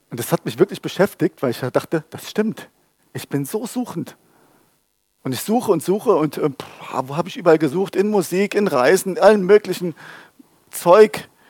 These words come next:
Spiritualität, allem möglichen.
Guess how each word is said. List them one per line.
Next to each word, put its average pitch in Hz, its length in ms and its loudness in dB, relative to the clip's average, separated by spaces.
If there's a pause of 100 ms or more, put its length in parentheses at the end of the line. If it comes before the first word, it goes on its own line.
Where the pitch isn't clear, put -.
(720)
Spiritualität, 196 1120 6
allem 220 340 8
möglichen. 170 680 2